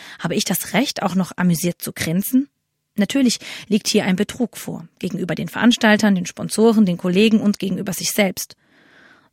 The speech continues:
Doch es ist leicht, mit dem Finger auf andere zu zeigen. Jesus hat in so einer Situation gesagt: "Der, der von euch ohne Sünde ist, der soll den ersten Stein werfen."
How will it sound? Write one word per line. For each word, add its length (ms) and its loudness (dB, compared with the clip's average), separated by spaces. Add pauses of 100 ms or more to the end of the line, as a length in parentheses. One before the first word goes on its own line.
(120)
Doch 340 -2
es 180 -4
ist 240 -6
leicht, 340 -2
mit 100 -4
dem 100 0
Finger 340 2
auf 160 -8
andere 360 2
zu 140 -12
zeigen. 500 -12 (500)
Jesus 360 0
hat 120 -2
in 100 4
so 120 -2
einer 240 -2
Situation 560 -2
gesagt: 380 -2 (560)
"Der, 200 4
der 120 2
von 200 0
euch 300 0
ohne 220 8
Sünde 320 4
ist, 280 -2 (280)
der 80 0
soll 120 2
den 120 4
ersten 300 -4
Stein 320 -8
werfen." 360 -12